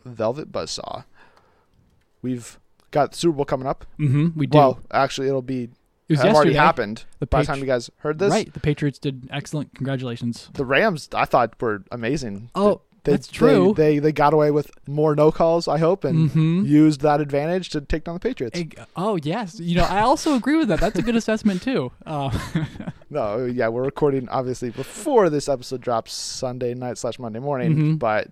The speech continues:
Speaker 1: are you, you want the Patriots to win?
Speaker 2: I,
Speaker 1: Are you
Speaker 2: yeah,
Speaker 1: predicting
Speaker 2: yeah.
Speaker 1: them?
Speaker 2: I like, I kinda like watching greatness, but at the same
Speaker 1: Okay.
Speaker 2: time, it would be cool to see the L A Rams, like,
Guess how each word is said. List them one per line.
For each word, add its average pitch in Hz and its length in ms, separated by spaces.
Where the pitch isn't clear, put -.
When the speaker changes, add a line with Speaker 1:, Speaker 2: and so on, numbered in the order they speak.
Speaker 1:
are 113 100
you, 143 220
you 143 160
want 165 240
the 294 80
Patriots 403 440
to 359 100
win? 392 160
Speaker 2:
I, 226 100
Speaker 1:
Are - 80
you 175 140
Speaker 2:
yeah, 156 60
Speaker 1:
predicting 151 240
Speaker 2:
yeah. 139 160
Speaker 1:
them? 185 60
Speaker 2:
I 202 60
like, 240 340
I 196 80
kinda 233 220
like 208 180
watching 180 440
greatness, 185 420
but 147 140
at 139 40
the 135 60
same 147 160
Speaker 1:
Okay. 143 80
Speaker 2:
time, 147 200
it - 20
would 143 100
be 143 80
cool 143 260
to 131 60
see 127 160
the 117 300
L 123 140
A 120 80
Rams, 113 540
like, 123 160